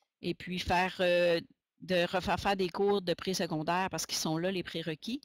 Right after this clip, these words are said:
Euh, c'était aussi inapproprié pour des élèves qui sont en cinquième secondaire. Donc, on a monté un cours avec, euh, mes collègues, euh,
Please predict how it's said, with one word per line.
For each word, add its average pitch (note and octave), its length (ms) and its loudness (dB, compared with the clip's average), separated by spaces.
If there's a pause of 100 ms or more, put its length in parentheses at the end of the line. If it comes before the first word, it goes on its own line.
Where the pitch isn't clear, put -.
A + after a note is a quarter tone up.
(580)
Euh, D#3 100 -4
c'était - 300 -2
aussi E3 340 0
inapproprié F3 640 -2
pour D#3+ 100 -6
des D#3 240 -4
élèves E3 420 -2
qui D#3+ 200 -10
sont D#3 240 -4
en D#3 100 -4
cinquième E3 340 -2
secondaire. D#3+ 560 -4 (720)
Donc, E3 180 -4
on F3+ 120 2
a F3 80 2
monté F3+ 360 0
un F#3 100 0
cours G#3 340 -2
avec, E3 360 -4
euh, D#3+ 160 -2
mes D#3+ 100 -2
collègues, E3+ 540 -2
euh, D#3 140 -2